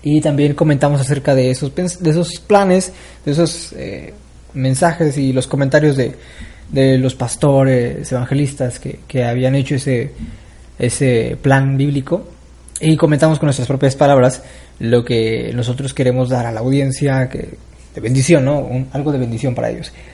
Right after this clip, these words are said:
Esa es una aplicación, es una Biblia, pero también es como una red social, así lo veo yo. Em, y el versículo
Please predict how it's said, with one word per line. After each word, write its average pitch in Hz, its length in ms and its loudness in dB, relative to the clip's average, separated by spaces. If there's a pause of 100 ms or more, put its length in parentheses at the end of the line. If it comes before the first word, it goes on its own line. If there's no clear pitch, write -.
(320)
Esa 160 180 4
es 185 40 0
una 185 100 2
aplicación, 202 720 0
es 170 140 -6
una 170 140 2
Biblia, 208 380 0
pero 123 180 -6
también 139 380 -2
es - 200 -6
como 131 260 -2
una 135 240 -2
red 127 220 -4
social, 127 320 -4
así 127 200 -4
lo 147 100 0
veo 139 160 -2
yo. - 120 -8 (1300)
Em, 131 640 0 (1900)
y 151 200 6
el 143 80 6
versículo 185 640 0